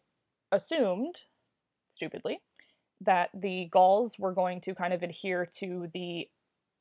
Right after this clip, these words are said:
ancient kind of rules of war, which were you fight during the day, and at night everybody goes to sleep and then gets up to,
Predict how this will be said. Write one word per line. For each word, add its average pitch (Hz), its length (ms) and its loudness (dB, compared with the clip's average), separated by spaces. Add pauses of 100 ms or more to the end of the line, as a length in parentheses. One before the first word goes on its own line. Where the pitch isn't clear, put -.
ancient 180 580 -4
kind 175 200 -2
of 170 160 -2
rules 196 260 0
of 170 180 4
war, 165 460 4
which 185 260 -2
were 160 400 2 (320)
you 202 120 -4
fight 185 240 8
during 180 240 -2
the 170 80 4
day, 160 440 4
and 175 120 -4
at - 100 -6
night 165 400 -6 (380)
everybody 170 400 2
goes 160 240 2
to 185 100 -8
sleep 240 320 0
and 202 100 0
then 175 120 2
gets 165 240 2
up 165 200 2 (360)
to, 165 460 0